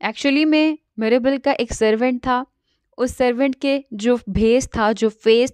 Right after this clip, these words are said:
था, उसको डिस्गाइज करके, यानी कि उसकी शक्ल को डिस्गाइज करके,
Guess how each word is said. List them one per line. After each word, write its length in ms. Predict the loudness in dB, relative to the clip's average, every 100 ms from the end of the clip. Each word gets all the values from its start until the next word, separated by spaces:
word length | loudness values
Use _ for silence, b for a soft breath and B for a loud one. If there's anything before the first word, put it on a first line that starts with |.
| -4
था, 160 | -4 -4
उसको 360 | -8 -2 0
डिस्गाइज 600 | 0 -2 -2 0 0 0
करके, 380 | -4 -6 -4 -6
यानी 260 | -6 -6 -4
कि 140 | -4
उसकी 240 | -4 -8
शक्ल 360 | -6 -4 -2 -2
को 100 | -2
डिस्गाइज 500 | -4 -6 -4 -4 -4
करके, 460 | -8 -8 -6 -6